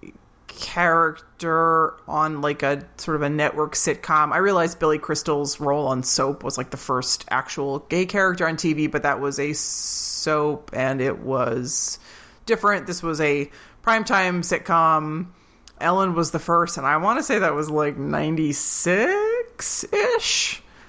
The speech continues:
So we were not, I mean, it, it sometimes is hard to remember how far we have come on gay rights in, like, the mere span of twenty-five years.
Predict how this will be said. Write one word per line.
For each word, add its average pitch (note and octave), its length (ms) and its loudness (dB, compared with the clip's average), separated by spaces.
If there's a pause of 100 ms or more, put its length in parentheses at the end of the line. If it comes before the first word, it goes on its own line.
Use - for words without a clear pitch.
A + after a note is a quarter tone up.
So G3 160 0
we C#4 200 4
were C#4+ 160 4
not, G3+ 280 6
I A3 60 2
mean, A#3 120 0
it, G3+ 160 -8
it B3+ 140 -4
sometimes A3+ 640 0
is F3 280 0
hard F#3 540 2
to F3+ 220 -2
remember D#3 1000 0 (480)
how F3 500 4
far E3 480 2
we D#3+ 240 -2
have D3 320 -2
come D#3 480 0
on D3 240 -2
gay C3 260 0
rights C#3 560 0
in, C3+ 420 -4 (100)
like, C3 280 -2
the C3+ 80 -2
mere C3+ 600 0
span B2+ 640 -2
of - 540 -4 (240)
twenty-five A#2+ 560 -4
years. - 540 -8